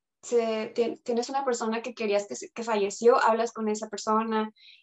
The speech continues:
y todo, ¿no? Eh, y lo que hace la ouija, pues, es que establece esa conexión,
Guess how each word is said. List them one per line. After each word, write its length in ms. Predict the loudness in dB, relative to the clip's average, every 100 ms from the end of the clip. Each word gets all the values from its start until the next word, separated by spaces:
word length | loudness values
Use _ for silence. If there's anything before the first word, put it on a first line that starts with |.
| -8
y 160 | -4
todo, 300 | 0 2 4
¿no? 220 | 4 2 0 _ _ _ _ _ _ -16 -16 -4
Eh, 600 | 2 2 2 0 0 -2 -8 _ _ -8
y 100 | -2
lo 160 | 0 0
que 200 | 0 2
hace 240 | 2 2
la 120 | 0
ouija, 320 | 4 2 0 -6
pues, 220 | -6 -6
es 180 | -8 -10
que 80 |
establece 340 | -4 0 0 0
esa 200 | -2 -2
conexión, 720 | -2 -6 -8 -8 -4 -2 -4